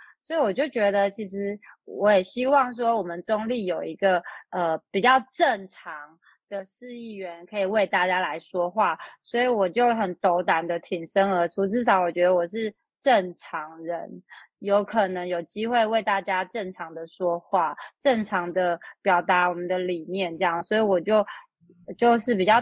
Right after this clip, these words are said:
斗胆的去选市议员了。而且我那时候有经过一个初选啊，就是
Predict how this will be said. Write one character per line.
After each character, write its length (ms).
斗 180
胆 220
的 120
去 220
选 360
市 160
议 160
员 160
了。 80
而 120
且 120
我 100
那 160
时 80
候 80
有 100
经 220
过 180
一 60
个 120
初 340
选 240
啊， 340
就 120
是 260